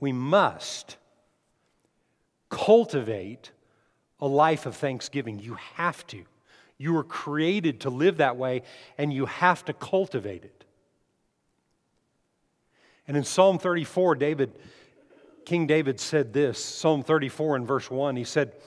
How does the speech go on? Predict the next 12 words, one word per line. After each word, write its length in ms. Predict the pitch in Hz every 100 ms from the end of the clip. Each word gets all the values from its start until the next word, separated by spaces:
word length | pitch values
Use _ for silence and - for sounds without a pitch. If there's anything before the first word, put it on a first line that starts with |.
| - - _ _ _ _ _ -
"I 160 | 160
will 200 | 180 165
bless 540 | 113 151 180 226 - -
the 120 | 185
Lord." 540 | 170 170 117 117 156 - _ _ _ _ _ _ _ _ _ _ _ _ _ _ _ - - _ -
Thanksgiving 800 | 160 170 - 175 165 147 151 -
is 280 | 139 123 -
to 300 | 143 123 - - _ _ _
praise 680 | - 165 175 156 135 120 - -
and 160 | 123
to 120 | - 123
bless 680 | 123 139 156 127 - -